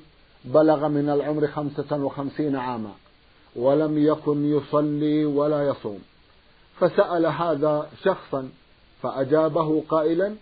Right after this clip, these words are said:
"عليك بقضاء ما فاتك من صلاة وصيام، وإن لم تقض ما فاتك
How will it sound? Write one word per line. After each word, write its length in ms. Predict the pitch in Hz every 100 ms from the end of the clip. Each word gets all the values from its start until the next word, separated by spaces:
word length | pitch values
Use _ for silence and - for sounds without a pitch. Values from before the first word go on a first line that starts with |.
| _ _ _
"عليك 560 | - 131 151 160 151 151
بقضاء 800 | 147 147 147 151 143 151 147 160
ما 260 | 151 151
فاتك 540 | 143 156 156 147 147 147
من 280 | 147 147 139
صلاة 460 | 143 143 151 151 156
وصيام، 720 | 151 139 151 156 156 123 104 - _ _ _ _ -
وإن 500 | 117 139 180 196 180
لم 160 | 165
تقض 360 | 147 156 147 151
ما 320 | 147 143 139
فاتك 480 | 131 147 139 135